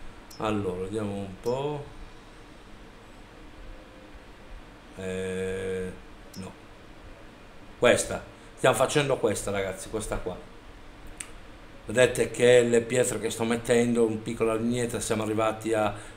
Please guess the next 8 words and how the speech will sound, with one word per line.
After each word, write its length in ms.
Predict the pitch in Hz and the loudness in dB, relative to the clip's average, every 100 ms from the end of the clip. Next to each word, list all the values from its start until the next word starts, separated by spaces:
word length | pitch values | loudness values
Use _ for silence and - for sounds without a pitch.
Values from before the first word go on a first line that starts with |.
| - | 4
quarantottomila, 960 | 123 123 117 110 117 120 110 104 101 95 | 10 10 10 6 2 2 0 2 2 0
ragazzi. 580 | 95 95 90 - - | 0 -2 -2 -2 0
<laughs> 0 | |
C'è 200 | - 156 - - - | 6 6 6 -8 -6
molta 340 | - 127 123 123 | 4 4 6 6
roba 300 | 117 113 107 | 6 4 4
da 140 | 104 | 2
fare. 600 | 98 104 95 90 82 - | 0 2 2 2 -2 -8